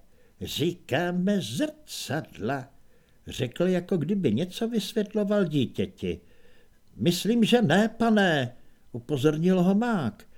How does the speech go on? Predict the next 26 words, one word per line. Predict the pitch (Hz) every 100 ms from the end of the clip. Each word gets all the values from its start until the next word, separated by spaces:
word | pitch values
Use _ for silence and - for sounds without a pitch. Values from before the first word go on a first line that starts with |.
| - - -
„Chvilku | - 208 277 302
to | - 277
trvá, | - 185 - 180 180
než | 170 170
si | - 180
uvědomíte, | 170 170 170 180 180 175 170
co | - 160
vidíte. | 143 151 170 - 120 127 127 123 - - - - -
Možná | 143 135 190 190
by | 196
pomohlo, | 185 170 185 180 190
kdybyste | 151 175 190 - 185
zvedl | 113 185 202 180
ruku.“ | 220 226 - 180 160 - - - - - - - - - - 90
Lord | 113 214 214
Vetinary | - 180 - 240 226 233 214
na | 180
něj | 202 208
vrhl | 190 180 156
sarkastický | 143 135 117 120 107 - 101 - - 104
pohled, | - 165 175 240 - -
ale | 226 170
přidal | - 277 240 277 254
i | 233
vlahé | 202 110 139 127 180 127
zamávání. | 196 208 120 98 92 95 95 98 101 101